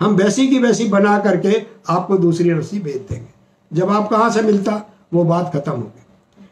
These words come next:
इसी प्रकार से एक फिर मंत्री ने च-, तंग करने के लिए उनको कहा, "भाई, तुम्हारे गांव का जो कुआं है,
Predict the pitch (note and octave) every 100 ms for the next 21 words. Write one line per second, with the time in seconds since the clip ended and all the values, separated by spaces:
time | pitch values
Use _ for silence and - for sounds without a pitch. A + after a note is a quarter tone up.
0 | _ F#3+ - C4 B3 A#3+ B3+ B3 - A#3
1 | - - - - - E3+ G#3 A#3 - -
2 | - C#4 A#3 - - D#3 G3 G#3 A3+ A3
3 | G3 F3 D#3 G3 B3 A3 A3 G#3+ G#3+ G3+
4 | F3+ F#3 A3+ G3+ - _ _ - F#3+ C4
5 | A#3 A3 G#3+ G#3+ A3 G3 G3 A3+ G#3 F#3+
6 | G3+ G#3 G#3 G3+ - - - E3+ G#3 A#3
7 | D3 - -